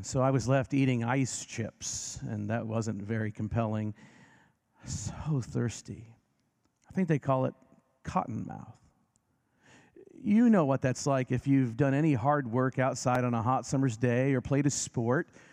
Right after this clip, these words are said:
or hiked through the wilderness. Now imagine these Old Testament people of God. They're en route through the wilderness with Moses, and their wilderness is desert-like, dry.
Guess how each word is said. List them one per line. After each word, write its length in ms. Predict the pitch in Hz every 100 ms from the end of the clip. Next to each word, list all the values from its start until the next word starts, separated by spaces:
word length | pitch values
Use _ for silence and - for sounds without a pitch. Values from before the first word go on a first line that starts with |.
| - -
or 140 | - 117
hiked 340 | 127 156 151
through 160 | - 156
the 80 |
wilderness. 640 | 135 147 151 117 101 - - _ _ _ _ _ _ _ _
Now 300 | 131 165 214
imagine 520 | 226 170 165 139 160 156
these 280 | 143 139 -
Old 300 | 147 151 143
Testament 560 | 143 131 - 135 131
people 340 | - 123 117 117
of 140 | 110
God. 460 | 110 107 104 110 113 - - -
They're 540 | 151 135 180 208 208 -
en 220 | 180 165
route 440 | 151 160 139 - - - - _ - -
through 300 | 143 175 208
the 100 | 180
wilderness 500 | 170 151 147 135 -
with 160 | 131
Moses, 560 | 127 147 143 117 110 104 - - - -
and 180 | 135 135
their 200 | 151 165
wilderness 500 | 156 139 135 127 135
is 220 | 117 104
desert-like, 840 | 127 123 117 113 101 98 90 - - - _ _ _ _
dry. 720 | 110 120 120 117 113 117 117